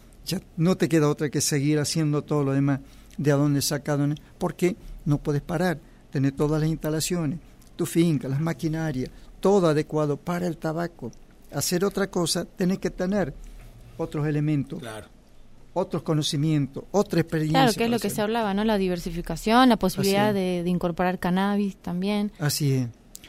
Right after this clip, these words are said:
Speaker 1: El tabaco
Speaker 3: No es tan
Speaker 1: siempre
Speaker 3: sencillo.
Speaker 1: No es tan sencillo, pero el tabaco demostró, y el productor tabacalero demostró, hay una gran capacidad de adecuación, de, de, de, de, de, de, de, de reconversión y de ir para adelante,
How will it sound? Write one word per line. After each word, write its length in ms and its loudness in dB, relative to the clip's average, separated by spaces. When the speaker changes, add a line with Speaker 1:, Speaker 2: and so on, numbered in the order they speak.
Speaker 1:
El 140 2
tabaco 360 -2
Speaker 3:
No 100 4
es 100 4
tan 160 8
Speaker 1:
siempre 40 6
Speaker 3:
sencillo. 460 0
Speaker 1:
No 100 2
es 100 4
tan 180 2
sencillo, 460 -2
pero 140 -4
el 60 -6
tabaco 400 -2
demostró, 420 2
y 140 2
el 60 0
productor 420 -4
tabacalero 640 -6
demostró, 600 2
hay 180 4
una 160 4
gran 240 2
capacidad 580 0
de 100 4
adecuación, 760 2
de, 340 2
de, 160 0
de, 160 -2
de, 160 -4
de, 180 -2
de, 220 2
de, 380 -2
de 160 2
reconversión 960 2
y 140 4
de 60 4
ir 60 0
para 180 -2
adelante, 480 0